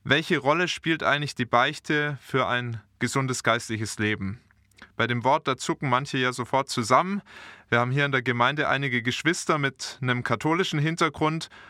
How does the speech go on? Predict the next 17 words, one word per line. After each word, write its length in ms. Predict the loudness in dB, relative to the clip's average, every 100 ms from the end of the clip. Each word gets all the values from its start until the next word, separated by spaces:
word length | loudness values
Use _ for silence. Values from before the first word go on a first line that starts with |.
| -8
und 140 | -4 0
vor 140 | 4
allem 200 | 4 2
die 180 | -2 0
denken 340 | 2 0 0
dann 200 | 0 0
zurück 400 | -2 -2 -2 0
an 140 | 0 0
den 200 | -2 2
Beichtstuhl 800 | 4 4 0 -4 0 0 0 0
und 180 | -2 -2
oft 240 | -2 0
auch 200 | -2 0
an 180 | -2 -2
so 160 | -2
einen 180 | -2 -4
Druck, 600 | 2 2 2 -2 -8 -10